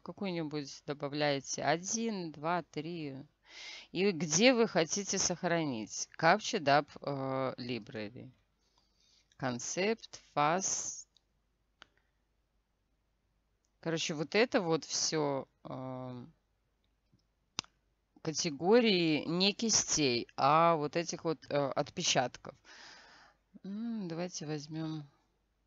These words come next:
давайте ка-, концепт, например. Да.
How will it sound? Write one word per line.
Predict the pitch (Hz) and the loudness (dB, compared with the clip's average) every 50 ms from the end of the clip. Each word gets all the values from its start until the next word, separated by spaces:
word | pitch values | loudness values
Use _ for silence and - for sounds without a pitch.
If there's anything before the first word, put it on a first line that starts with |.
| _ _ _ | _ _ _
давайте | - 214 240 202 175 - 160 | -12 -10 -8 -8 -8 -8 -10
ка-, | - - 175 165 151 156 - | -4 0 0 0 2 0 -4
концепт, | - - 175 165 160 151 - - - 135 120 120 - - - | 0 2 2 2 2 0 -2 -4 -2 -2 -2 -2 -4 -6 -10
например. | 120 117 110 - - - 113 117 120 117 110 107 - _ _ _ _ _ _ _ _ _ - - | -12 -12 -12 -14 -14 -16 -14 -14 -14 -14 -16 -18 -18 _ _ _ _ _ _ _ _ _ -20 -12
Да. | 139 131 127 127 147 | -8 -8 -6 -6 -8